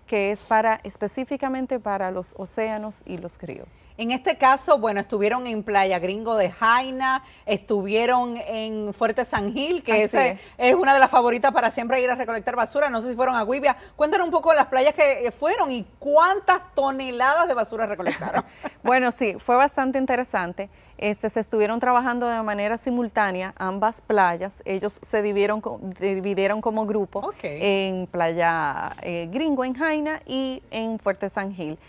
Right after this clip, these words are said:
Speaker 1: Pues ahí fue una labor titánica de más de tres días,
Speaker 2: Wow.
Speaker 1: eh, con miles de voluntarios. Estuvimos manejando,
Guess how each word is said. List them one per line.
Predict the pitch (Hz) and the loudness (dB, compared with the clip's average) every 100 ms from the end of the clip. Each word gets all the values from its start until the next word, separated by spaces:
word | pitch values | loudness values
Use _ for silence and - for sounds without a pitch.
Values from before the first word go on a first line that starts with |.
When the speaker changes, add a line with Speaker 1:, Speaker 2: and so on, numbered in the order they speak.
| - - - | -20 -12 0
Speaker 1:
Pues | 240 247 | 2 4
ahí | 233 269 | 2 0
fue | 262 285 | -2 0
una | 277 277 | 0 2
labor | 269 240 240 | 2 2 0
titánica | 262 240 226 240 247 | -2 -2 -2 -2 -2
de | 233 214 | -2 -2
más | 202 214 | -4 -2
de | 233 | -2
tres | 208 - 208 208 240 - - | -4 -4 -2 -2 -4 -10 -12
días, | 196 226 226 254 294 - - - | -6 -4 -2 -4 -8 -20 -20 -14
Speaker 2:
Wow. | 170 151 | -8 -2
Speaker 1:
eh, | 208 202 196 190 190 185 185 175 - | 0 2 0 -2 -2 -4 -6 -8 -4
con | 208 196 190 185 180 170 165 165 - - - - | -2 -2 -4 -8 -8 -10 -12 -14 -18 -20 -20 -20
miles | - 208 247 269 233 | -8 -4 -2 0 0
de | 208 | -2
voluntarios. | 196 190 185 226 240 | -2 -4 0 0 0
Estuvimos | 233 208 202 220 | -6 -8 -6 -4
manejando, | 226 208 214 208 208 208 220 | -4 -4 -4 -4 -4 -4 -6